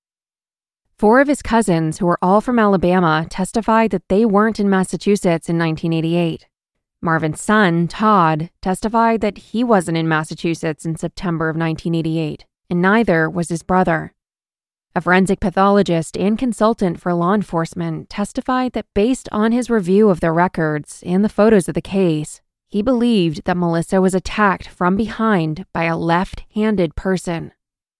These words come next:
On day six, the prosecution showed body cam footage from Marvin's home in Alabama when cops went to question him about the D N A. He spoke to them from his front porch in a red plaid robe. On day seven,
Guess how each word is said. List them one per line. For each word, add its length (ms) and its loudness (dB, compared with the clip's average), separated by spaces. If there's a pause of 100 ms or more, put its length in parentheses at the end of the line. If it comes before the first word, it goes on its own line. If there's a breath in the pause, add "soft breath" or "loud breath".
(680)
On 160 0
day 220 4
six, 720 0
the 80 -6
prosecution 840 -2
showed 340 0
body 300 4
cam 300 -2
footage 480 -2
from 280 0
Marvin's 480 2
home 320 2
in 80 0
Alabama 840 0
when 180 -6
cops 400 -2
went 140 -2
to 60 -4
question 520 -2
him 200 -2
about 280 -2
the 80 -4
D 160 0
N 100 0
A. 340 -2 (480)
He 60 -14
spoke 320 2
to 80 -2
them 280 2
from 200 -4
his 140 -4
front 260 -6
porch 560 0
in 120 -4
a 80 -2
red 300 0
plaid 440 0
robe. 420 0 (720)
On 220 -2
day 280 2
seven, 600 0